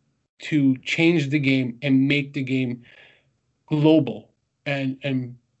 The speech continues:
make it more aware and, and allow people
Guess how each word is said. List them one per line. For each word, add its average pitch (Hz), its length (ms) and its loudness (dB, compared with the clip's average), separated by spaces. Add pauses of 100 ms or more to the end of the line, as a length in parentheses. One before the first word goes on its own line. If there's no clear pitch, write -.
(160)
make 151 260 0
it 143 100 -4
more 143 340 0
aware 143 380 2
and, 131 240 -2 (120)
and 139 200 -6
allow 143 380 4
people 143 600 -6